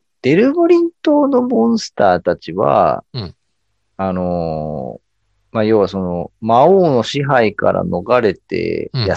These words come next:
Speaker 1: しくなってたじゃないですか。
Speaker 2: うん。
Speaker 1: ってことは、だからモンスターはやっぱ魔族じゃないんでしょうね。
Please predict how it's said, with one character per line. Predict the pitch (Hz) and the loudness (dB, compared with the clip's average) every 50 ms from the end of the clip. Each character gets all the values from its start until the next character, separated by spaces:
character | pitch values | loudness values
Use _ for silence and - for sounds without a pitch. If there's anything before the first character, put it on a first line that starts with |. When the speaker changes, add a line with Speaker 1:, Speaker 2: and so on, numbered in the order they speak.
| - 110 101 | -2 -2 -2
Speaker 1:
し | - - | -4 -4
く | - - 107 | -10 -8 -6
な | 101 101 101 | -2 -2 -2
っ | 95 _ _ _ _ - | -2 _ _ _ _ -16
て | - - | -14 -10
た | - - - | -8 -8 -10
じ | - - | -10 -14
ゃ | |
な | - - | -18 -18
い | |
で | - | -20
す | - - | -18 -16
か。 | - - | -12 -8
Speaker 2:
う | - | -6
ん。 | 117 107 90 | -4 -4 -4
Speaker 1:
っ | 90 107 _ _ _ _ _ _ _ _ _ _ _ _ _ _ _ _ - | -6 -10 _ _ _ _ _ _ _ _ _ _ _ _ _ _ _ _ -12
て | - 208 | -12 -10
こ | - - | -8 -8
と | 196 - 120 | -2 0 2
は、 | 113 | 4
だ | 117 117 | 4 2
か | - - 107 | 2 2 0
ら | 95 92 | 2 2
モ | 95 107 131 170 226 285 | 0 -2 -4 -4 -4 -4
ン | 294 285 | -6 -8
ス | 262 - - _ _ | -10 -12 -18 _ _
タ | - 117 | 0 2
ー | 107 | 4
は | 98 90 82 82 | 4 4 4 4
や | 80 | 2
っ | 78 - _ | 0 -2 _
ぱ | - 92 82 | -2 -2 -2
魔 | 82 85 101 113 131 143 | -2 -4 -4 -4 -4 -4
族 | 147 - - 156 151 - _ - - 139 131 | -4 -4 -6 -6 -6 -8 _ -8 -8 -8 -4
じ | 135 160 | -2 0
ゃ | 165 131 | 0 2
な | 101 95 90 85 | 2 2 2 0
い | 76 | -2
ん | 71 | -4
で | - 64 | -10 -14
し | - - | -14 -16
ょ | - | -16
う | - | -12
ね。 | 87 110 127 143 | -12 -12 -12 -12